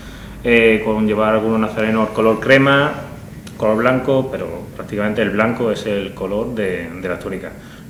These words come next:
Luego el cubrerostro y lo que es la capa sería en rojo, con el, junto al fajín.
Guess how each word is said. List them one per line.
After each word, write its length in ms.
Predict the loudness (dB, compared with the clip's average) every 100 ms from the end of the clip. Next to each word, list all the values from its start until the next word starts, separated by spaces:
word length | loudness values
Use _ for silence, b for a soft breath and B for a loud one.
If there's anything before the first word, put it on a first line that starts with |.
| -4
Luego 260 | -2 0
el 160 | 0 -2
cubrerostro 800 | -6 -4 -2 -2 2 2 2 -4 -14 B B B B -4
y 60 | -2
lo 120 | 0
que 60 |
es 60 | 2
la 120 | 4
capa 260 | 2 2 -2
sería 460 | -2 -2 -2 -4
en 100 | -6
rojo, 240 | -6 -6 -8 -14 -8
con 120 | -6
el, 60 | -6 -6
junto 160 | -6 -4
al 60 | -4
fajín. 280 | -6 -6